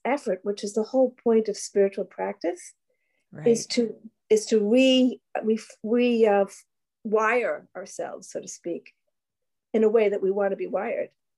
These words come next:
Speaker 1: You know, we want to be more compassionate, we want to be more generous. That takes effort to change a pattern that we may have had with us through numerous lifetimes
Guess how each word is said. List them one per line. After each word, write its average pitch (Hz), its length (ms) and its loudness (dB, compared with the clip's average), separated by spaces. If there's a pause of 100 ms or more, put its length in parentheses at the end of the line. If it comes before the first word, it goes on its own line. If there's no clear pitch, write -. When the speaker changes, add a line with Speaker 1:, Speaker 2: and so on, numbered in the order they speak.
(380)
Speaker 1:
You 185 100 -8
know, 185 120 -2
we 196 120 -4
want 196 160 -2
to 190 60 -6
be 208 100 -8
more 202 160 -4
compassionate, 208 600 -8
we 190 100 0
want 196 160 -4
to 202 60 -2
be 196 120 0
more 196 160 -2
generous. 202 640 -2 (360)
That 247 200 2
takes 269 360 -2
effort 269 480 -2 (140)
to 208 100 -10
change 214 420 -2 (140)
a 202 60 -10
pattern 220 400 -4
that - 100 -8
we 202 140 -2
may 196 140 -4
have 190 100 -8
had 220 240 -8
with 208 180 -6
us 185 360 -6 (360)
through 190 400 2
numerous 214 400 2
lifetimes 220 800 -4